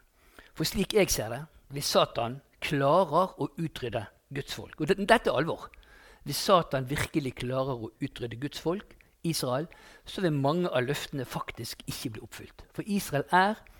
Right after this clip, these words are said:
omtales veldig mye i det vi kaller endetiden og de siste tider. Så ikke kom inn på det, men de har en nøkkelrolle. Og hvis det folket ikke lenger eksisterer, da kanselleres, utsettes Jesus sin gjenkomst.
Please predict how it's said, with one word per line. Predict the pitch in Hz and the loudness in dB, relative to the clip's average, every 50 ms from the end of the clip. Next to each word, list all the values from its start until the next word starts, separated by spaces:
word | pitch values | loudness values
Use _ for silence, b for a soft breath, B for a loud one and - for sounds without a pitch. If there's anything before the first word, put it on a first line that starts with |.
| B B B B B B B - | B B B B B B B -2
omtales | 170 - - 156 143 139 139 143 | 0 2 2 2 2 0 0 2
veldig | 143 147 160 160 156 143 | 4 4 4 2 0 -2
mye | 139 147 147 151 | -2 -2 -2 0
i | 147 | 0
det | 156 139 | 0 0
vi | 131 | -2
kaller | - 143 123 127 - - - | -4 -4 -4 -4 -4 -2 -2
endetiden | 131 143 139 147 - - 127 120 110 110 123 | -2 -2 -2 -4 -4 -4 -4 -4 -4 -6 -6
og | 127 120 | -8 -8
de | 117 | -8
siste | - - 123 - - - 110 | -8 -10 -10 -10 -10 -10 -12
tider. | - 110 104 101 92 - | -12 -12 -10 -10 -10 -12
Så | - - - | -10 -10 -10
ikke | 127 - - | -8 -8 -8
kom | - 131 135 139 | -6 -4 -4 -4
inn | 131 | -2
på | - 131 | -2 0
det, | 139 156 160 156 B B B B - | 0 0 -2 -2 B B B B -2
men | 151 143 | 0 0
de | 139 147 | 4 6
har | 202 190 156 | 6 6 6
en | 139 135 127 | 2 -2 -4
nøkkelrolle. | - - - 151 139 113 107 101 101 - - - _ _ B B B B B B B B | -6 -6 -4 -4 -4 -4 -6 -8 -10 -12 -14 -16 _ _ B B B B B B B B
Og | - 160 | -4 -2
hvis | 165 - - | -2 4 6
det | 240 220 - | 6 6 6
folket | - - 214 208 175 - - - - 196 | 4 4 4 4 4 2 -2 -4 -2 -2
ikke | 175 - - 170 151 | -2 2 2 2 4
lenger | 160 180 180 160 139 131 - | 6 6 4 4 2 0 -2
eksisterer, | 135 - - 135 - - 196 185 147 151 170 - - - B B B B B B B B - | -2 -4 -4 -4 0 4 4 4 6 4 2 0 -4 -14 B B B B B B B B -2
da | 143 - 131 | 0 0 2
kanselleres, | - - 147 131 123 - - 151 147 165 160 139 113 117 120 120 - - - 156 | 2 2 0 0 0 0 0 2 6 8 8 8 6 4 0 -4 -6 -6 -8 -8
utsettes | 143 - - - 117 - - 120 110 - - | -8 -6 -6 -6 -6 -6 -6 -8 -10 -8 -4
Jesus | 127 135 123 - - 113 - - | -4 -2 -2 -4 -6 -8 -10 -12
sin | 104 101 101 | -12 -12 -12
gjenkomst. | 104 95 - - - - - - - | -12 -12 -14 -14 -14 -16 -18 -18 -20